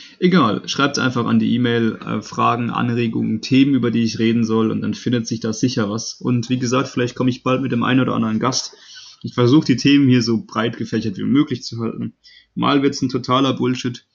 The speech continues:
mal wird's was Ernstes und mal werden's einfach witzige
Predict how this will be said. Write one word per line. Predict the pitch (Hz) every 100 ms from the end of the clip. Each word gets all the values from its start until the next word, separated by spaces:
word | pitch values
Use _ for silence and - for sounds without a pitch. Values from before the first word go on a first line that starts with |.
| _ _
mal | - 107 110
wird's | 110 -
was | 113 107
Ernstes | 113 123 - 113 - _ _
und | 127
mal | 117 113 113
werden's | 113 110
einfach | 110 113 101
witzige | 107 - 113 104 101